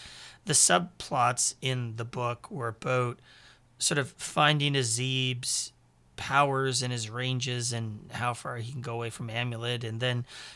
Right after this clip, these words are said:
Mister Boots wanting to protect Giselle,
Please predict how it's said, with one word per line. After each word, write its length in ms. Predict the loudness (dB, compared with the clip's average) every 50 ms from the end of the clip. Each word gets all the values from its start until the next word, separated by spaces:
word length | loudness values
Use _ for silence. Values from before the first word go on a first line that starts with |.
| -12 -4
Mister 260 | 0 0 2 2 2 0
Boots 540 | -2 -2 0 0 0 0 2 0 -2 -2
wanting 480 | -2 -4 -4 -2 0 0 2 0 -2 -2
to 260 | -4 -6 -6 -6 -8 -10 _ _ _ _ _ _
protect 800 | -10 -10 -10 -10 -6 -4 -4 -2 0 0 0 -2 -4 _ _ -8
Giselle, 640 | -6 -4 -2 0 2 4 4 4 4 2 2 -2